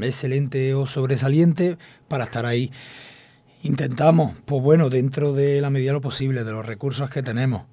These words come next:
y de las posibilidades que tiene el Pedrera, pues bueno, sacar el mayor rendimiento a esa plantilla. Es verdad que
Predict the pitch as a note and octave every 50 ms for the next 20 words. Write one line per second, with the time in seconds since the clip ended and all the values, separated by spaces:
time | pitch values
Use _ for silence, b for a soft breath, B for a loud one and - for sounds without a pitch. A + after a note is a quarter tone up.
0 | _ - D3 C3 A#2 A#2 A#2 A#2 A#2 A2 A2+ A#2 A#2 G2 - - B2 G2+ - -
1 | A2 G#2+ G#2 G#2 G#2+ A#2+ B2+ A2 - - B2 A#2 A#2+ B2 A#2+ B2+ B2+ A#2+ C3 C3+
2 | B2+ C3+ C3+ C#3+ D3 C3+ C3+ B2+ A2+ B2 A#2+ G#2 B B B B B B B B
3 | B B B B B - - C#3 B2 B2+ B2 B2+ C#3 D3 D3+ D3+ D3 C#3+ C#3 C3
4 | C3+ B2+ B2 A#2+ A#2+ B2 B2 B2 B2 A#2 A#2 B2 A#2+ A#2+ A#2 A#2 A#2 A#2 A#2 A#2+
5 | A#2+ A#2 A2+ - B2+ A2+ A#2 A2 G#2+ G#2+ D3 D3+ C#3 G#2+ G#2 A2 B2 A#2+ B2+ B2+
6 | B2+ - - C#3 C3 C3